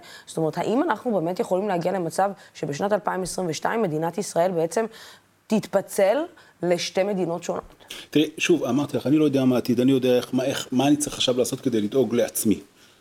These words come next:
Speaker 2: ולילדיי, ולסביבה שלי. וכשאני מסתכל היום על הזרמים החרדים ועל הזרם הציוני דתי, אה, אין לי הגדרה אחרת מלבד זה שהם חיים בסוג של אוטונומיות. זה לא ממש אוטונומיות, אבל אין לי הגדרה אחרת. ולמה?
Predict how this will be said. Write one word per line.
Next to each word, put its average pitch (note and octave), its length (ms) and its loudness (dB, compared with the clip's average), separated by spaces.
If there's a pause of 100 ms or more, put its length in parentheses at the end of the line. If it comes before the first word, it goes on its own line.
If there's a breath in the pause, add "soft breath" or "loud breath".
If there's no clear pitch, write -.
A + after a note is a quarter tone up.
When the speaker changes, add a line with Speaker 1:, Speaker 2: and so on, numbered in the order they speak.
(160)
Speaker 2:
ולילדיי, A2 920 2
ולסביבה D#3+ 460 2
שלי. F2+ 340 -2
וכשאני A#2 340 2
מסתכל D3 480 -2
היום B2+ 240 2
על A#2+ 80 2
הזרמים A2+ 380 2
החרדים A2 600 2
ועל G#2+ 140 2
הזרם A2 380 2
הציוני G#2 380 0
דתי, A2 380 -2 (640 loud breath)
אה, A2 40 4
אין F3+ 220 2
לי G#3 80 4
הגדרה A#2 340 2
אחרת A#2 420 0
מלבד A2 360 2 (380)
זה B2 240 -2
שהם A#2+ 320 0
חיים B2 280 2
בסוג B2+ 300 0
של A#2+ 140 2
אוטונומיות. A2 480 2
זה C#3 80 0
לא G3 100 0
ממש G3 160 0
אוטונומיות, E3 420 2
אבל A2+ 120 2
אין D3+ 120 4
לי D3+ 60 6
הגדרה G#2+ 260 0
אחרת. F#2 280 -4
ולמה? B2 400 2